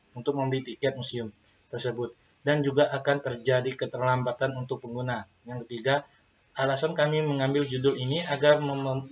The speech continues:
mempermudah pengguna untuk masuk ke museum, dan juga agar tidak terjadi kekacauan pada pengguna ketika pengguna masuk ke mu-, museum. Yang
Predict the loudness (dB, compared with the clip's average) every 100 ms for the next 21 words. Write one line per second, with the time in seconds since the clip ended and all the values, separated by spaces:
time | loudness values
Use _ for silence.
0 | -14 -10 -2 2 4 6 10 12 10 6
1 | 0 2 4 2 0 -4 -2 0 0 0
2 | 0 2 2 2 2 2 -8 _ _ _
3 | _ -2 0 6 6 6 2 0 0 -2
4 | 0 2 2 2 -2 -4 -4 0 0 2
5 | 4 4 2 0 -2 0 0 -2 -4 -2
6 | -2 -4 -12 _ _ _ -6 -4 2 4
7 | 4 2 2 2 0 -2 -4 -6 -4 2
8 | 2 2 0 -4 -6 -4 -2 -2 0 2
9 | 0 -4 -14 _ _ _ _ -4 -4 _
10 | -20 _ _ _ _ -20 -20 _ _ _
11 | -2 0 0 -2 -4